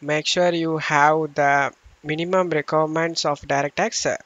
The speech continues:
The minimum requirement is DirectX nine point zero and later. In my case, I have DirectX twelve. If it's older than the required version, then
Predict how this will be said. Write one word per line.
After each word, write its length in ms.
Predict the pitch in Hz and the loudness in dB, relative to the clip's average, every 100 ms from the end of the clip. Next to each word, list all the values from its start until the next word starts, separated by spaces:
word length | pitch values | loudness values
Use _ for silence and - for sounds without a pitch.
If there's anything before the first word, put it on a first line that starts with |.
| _ - - - | _ -20 -20 -8
The 160 | 151 151 | -4 -4
minimum 380 | 156 165 160 | -4 -4 -4
requirement 600 | 156 156 160 160 160 156 | -4 0 0 0 -2 0
is 220 | 156 156 - | 0 0 -2
DirectX 800 | 151 135 143 147 151 143 - 151 | -2 0 0 -2 -4 -4 -6 -2
nine 320 | 147 147 147 | 0 0 -2
point 340 | 151 143 139 | 0 0 0
zero 480 | - 147 160 180 170 - | -4 0 2 2 0 -6
and 480 | 143 143 143 135 - _ | -4 -4 -2 -4 -6 _
later. 680 | 147 147 156 220 254 143 - _ - _ _ | -2 -2 2 2 2 -4 -8 _ -20 _ _
In 100 | 165 | -10
my 120 | 160 156 | -6 -4
case, 240 | 160 151 | -4 -2
I 80 | 147 | -2
have 340 | 143 156 147 | 0 -2 -2
DirectX 540 | 143 139 143 151 - - | -4 -6 -6 -6 -6 -2
twelve. 320 | 143 196 262 - - - _ _ _ _ _ | 0 -2 -4 -10 -12 -18 _ _ _ _ _
If 280 | 190 233 - | 0 0 2
it's 260 | 202 196 196 | 2 4 4
older 460 | 170 175 196 202 | 6 6 6 4
than 320 | 175 170 170 | 6 2 2
the 160 | 165 160 | 4 4
required 460 | 151 - 170 175 165 | 2 2 4 4 4
version, 580 | 147 151 - 170 160 | 2 2 2 0 0
then 420 | 147 143 143 139 | 0 0 2 -2